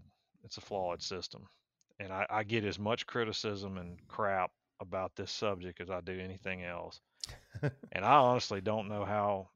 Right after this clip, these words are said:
Speaker 1: else to say it to people, but, um, if you're looking at a bird,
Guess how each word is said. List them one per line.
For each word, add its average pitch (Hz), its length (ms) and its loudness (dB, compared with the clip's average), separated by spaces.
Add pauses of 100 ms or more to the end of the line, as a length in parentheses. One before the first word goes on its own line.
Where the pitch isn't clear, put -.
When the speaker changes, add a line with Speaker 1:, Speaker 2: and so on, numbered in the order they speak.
(260)
Speaker 1:
else 110 280 -2
to 95 80 -10
say 104 600 -2
it 95 160 -4 (300)
to 98 120 -8
people, 101 460 -8
but, 92 220 -6 (1160)
um, 92 480 -6 (1300)
if 113 200 -4
you're 151 140 4
looking 156 360 4
at 123 100 0
a 117 60 -2
bird, 107 500 0